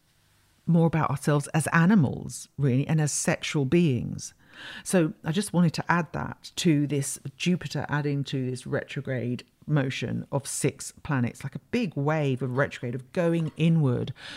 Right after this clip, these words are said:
So it's gonna be okay if you're gonna go inward on this and not progress outwardly, um,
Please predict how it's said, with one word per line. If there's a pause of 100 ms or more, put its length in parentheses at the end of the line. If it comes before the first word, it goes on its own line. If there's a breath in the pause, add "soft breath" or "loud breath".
So
it's
gonna
be
okay
if
you're
gonna
go
inward
on
this
and (380 loud breath)
not
progress (140)
outwardly, (460 soft breath)
um,